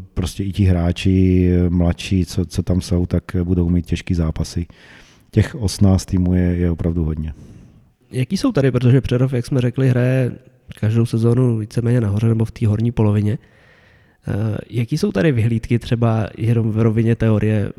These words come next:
Speaker 2: prostě na tu extraligu? Jako,
Speaker 1: Eh.
Speaker 2: je vůbec možný, že v takovémhle městě jako Přerov s takovýma podmínkama, který máte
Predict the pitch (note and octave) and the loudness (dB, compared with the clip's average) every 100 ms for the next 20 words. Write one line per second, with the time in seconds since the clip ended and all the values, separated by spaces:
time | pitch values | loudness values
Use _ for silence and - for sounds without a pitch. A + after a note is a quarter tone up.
0 | - A#2 G#2+ - B2 G#2+ G#2 G2+ - A2+ | -14 -8 -8 -6 -4 -2 -4 -6 -6 -8
1 | F#2 - - _ G#2+ G#2 A2 B2+ B2+ C3 | -6 -10 -14 _ 0 2 4 4 4 2
2 | D3 C#3+ B2+ C#3+ C#3+ C3 A#2+ B2+ C3+ C3 | 0 0 -2 -2 -4 -4 -2 0 0 0
3 | A2+ C3+ B2 C3 - A#2 C3 - - - | 0 -2 0 -2 0 0 0 -2 -8 -8
4 | - - - A#2 A#2 C3+ C3 C3 A#2+ A#2 | -10 -10 -6 -4 2 4 4 2 2 0
5 | B2 A#2 A#2 B2 A#2 A2 G#2+ - G#2+ | 0 -2 -2 -2 -2 -2 -2 -2 -2